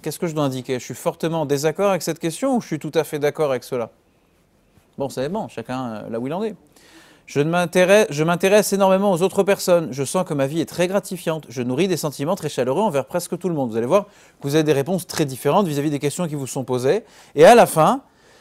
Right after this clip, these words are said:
ce, ce, cette liste de questions, vous avez la référence qui est, qui est là. Elle a été, euh,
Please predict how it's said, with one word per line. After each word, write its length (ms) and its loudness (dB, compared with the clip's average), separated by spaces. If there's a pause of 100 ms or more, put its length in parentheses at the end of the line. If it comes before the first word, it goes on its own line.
(120)
ce, 840 8 (120)
ce, 560 2
cette 280 -2
liste 260 2
de 60 4
questions, 560 0
vous 160 -4
avez 160 2
la 80 6
référence 500 2
qui 160 -2
est, 220 0 (340)
qui 180 0
est 40 8
là. 400 6 (260)
Elle 220 0
a 80 6
été, 500 2 (440)
euh, 640 0